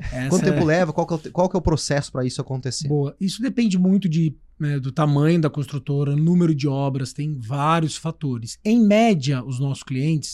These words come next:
Speaker 1: certificam entre seis meses a um ano, tá?
Speaker 2: Ótimo.
Speaker 1: Entre seis meses a um ano. E o que a gente fala, né? "Não, eu vou seguir e quero fazer isso aqui levando a sério mesmo,
Speaker 2: Uhum.
Speaker 1: cumprindo os requisitos, não só pra inglês ver ou fazer
Speaker 2: Sim.
Speaker 1: correndo",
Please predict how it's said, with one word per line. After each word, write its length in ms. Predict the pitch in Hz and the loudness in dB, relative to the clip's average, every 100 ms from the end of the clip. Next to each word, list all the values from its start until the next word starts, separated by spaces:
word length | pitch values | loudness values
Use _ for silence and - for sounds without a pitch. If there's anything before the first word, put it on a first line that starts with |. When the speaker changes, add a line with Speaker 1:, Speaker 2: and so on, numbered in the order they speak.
| - | -12
Speaker 1:
certificam 560 | - 208 - 208 202 | -8 -8 -6 -6 -2
entre 180 | 196 185 | 0 0
seis 360 | 170 180 175 131 | -4 -2 -2 0
meses 560 | 156 165 196 202 208 | 0 2 2 0 -2
a 60 | 208 | -2
um 140 | 233 | 0
ano, 300 | 220 135 117 - _ _ _ _ _ _ _ - | 0 0 -4 -10 _ _ _ _ _ _ _ -8
tá? 280 | 123 131 - - | -6 -6 -10 -12
Speaker 2:
Ótimo. 360 | 104 - 104 92 _ _ _ | -12 -10 -14 -16 _ _ _
Speaker 1:
Entre 260 | 139 147 151 | -6 -6 -4
seis 220 | - 160 | -4 -2
meses 340 | 139 156 156 151 | 0 0 -2 -2
a 60 | |
um 140 | 190 156 | 0 0
ano. 220 | 131 120 _ _ _ | -2 -6 _ _ _
E 100 | 139 | -8
o 20 | |
que 80 | 131 | -2
a 40 | |
gente 160 | 151 185 | 0 0
fala, 260 | 160 139 131 | 0 -2 -2
né? 100 | 139 | -4
"Não, 160 | 151 147 | -4 -2
eu 60 | 139 | -2
vou 100 | 151 | -2
seguir 400 | - 143 165 190 | -4 -2 0 0
e 120 | 170 | 0
quero 200 | 170 165 | 0 0
fazer 220 | 170 165 | 0 0
isso 160 | - 185 | 0 -2
aqui 200 | - 175 | -2 2
levando 540 | 175 156 175 175 165 | 2 4 4 4 2
a 80 | 151 | -2
sério 420 | - 170 165 156 | -2 2 4 4
mesmo, 500 | 143 156 175 113 104 | 4 4 2 2 -2
Speaker 2:
Uhum. 260 | 98 117 135 | -4 -8 0
Speaker 1:
cumprindo 560 | 190 180 190 202 208 | 2 4 6 8 8
os 100 | 180 | 6
requisitos, 540 | 147 160 175 143 180 147 | 4 2 0 0 0 2
não 160 | 180 | 0
só 120 | 185 | 0
pra 140 | 196 180 | 0 2
inglês 320 | 170 160 139 | 2 2 2
ver 300 | 143 170 190 | 2 4 4
ou 80 | 190 | 2
fazer 220 | 165 170 | 0 -2
Speaker 2:
Sim. 80 | - | 0
Speaker 1:
correndo", 500 | 175 151 143 123 | 0 2 0 -2